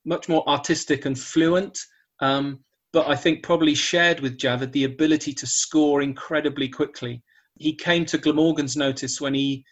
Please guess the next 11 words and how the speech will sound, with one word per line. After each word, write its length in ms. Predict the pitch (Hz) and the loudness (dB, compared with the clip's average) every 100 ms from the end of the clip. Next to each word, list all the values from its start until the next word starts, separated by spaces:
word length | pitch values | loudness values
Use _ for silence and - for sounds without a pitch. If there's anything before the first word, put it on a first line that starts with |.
| _ | _
starred 520 | - - 151 139 135 135 | -6 -2 2 4 2 0
for 100 | 135 | -8
the 80 | |
Pakistan 540 | 127 143 - 151 139 131 | -8 -10 -8 -4 -2 -2
touring 400 | - 151 143 139 | -2 0 0 -2
side 260 | - 131 | -2 -2
in 100 | 131 | 0
nineteen 400 | 131 135 135 135 | 0 -2 -2 -6
sixty-seven 920 | 127 - - - 131 - 143 131 123 127 | -6 -8 -10 -12 -10 -2 -2 -2 -6 -6
at 140 | 135 | -10
Swansea, 560 | - - 139 131 131 139 | -6 -2 0 0 -2 -2